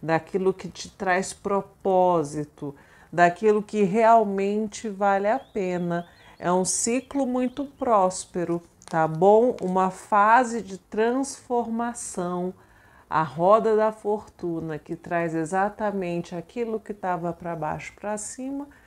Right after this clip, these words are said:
e o que tava pra cima pra baixo. Então, é a virada, né? A transformação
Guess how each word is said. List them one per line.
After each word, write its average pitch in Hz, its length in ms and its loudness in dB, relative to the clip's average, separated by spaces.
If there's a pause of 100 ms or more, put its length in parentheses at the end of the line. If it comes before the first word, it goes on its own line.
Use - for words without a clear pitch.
(240)
e 302 80 -4
o 294 60 -4
que 294 120 -8
tava 220 380 -2
pra 190 180 -4
cima 185 380 -6
pra 190 200 -4
baixo. 156 540 -6 (400)
Então, 220 580 2
é 190 140 2
a 202 120 8
virada, 190 920 4 (340)
né? 180 380 0
A 180 160 -2
transformação 214 1600 0